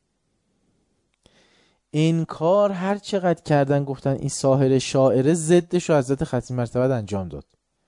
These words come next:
یه چیز بیشتر نمیمونه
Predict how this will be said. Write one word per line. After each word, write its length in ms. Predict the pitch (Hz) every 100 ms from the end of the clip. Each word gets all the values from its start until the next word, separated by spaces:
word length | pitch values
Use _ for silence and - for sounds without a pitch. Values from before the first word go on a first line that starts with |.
| _ _ _ _ _ _ _ _ _ _ _ -
یه 160 | 143 220
چیز 300 | - 226 180
بیشتر 320 | 160 - 143
نمیمونه 460 | 135 101 82 73